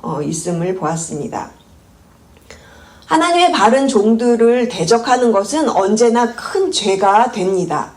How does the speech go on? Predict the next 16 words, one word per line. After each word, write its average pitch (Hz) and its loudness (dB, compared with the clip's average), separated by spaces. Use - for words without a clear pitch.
또한 262 4
다른 202 2
사람을 240 2
믿지 226 0
못하게 226 0
하는 220 2
것이나 208 -2
그들을 233 2
바른 233 0
믿음에서 214 -2
떨어지게 294 0
하는 208 0
것도 190 0
큰 302 -4
죄악이 190 -2
됩니다. 160 -8